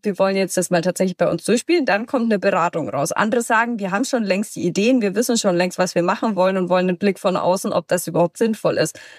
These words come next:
Und dann ist natürlich eine individualisierte Beratung besser, als einen Workshop zu machen, wenn der,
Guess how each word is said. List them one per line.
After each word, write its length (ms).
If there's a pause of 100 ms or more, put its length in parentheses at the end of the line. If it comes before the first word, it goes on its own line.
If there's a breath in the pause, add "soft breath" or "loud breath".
(100)
Und 80
dann 160
ist 120
natürlich 360
eine 120
individualisierte 840
Beratung 720 (260 loud breath)
besser, 580
als 320
einen 140
Workshop 480
zu 100
machen, 380
wenn 160
der, 240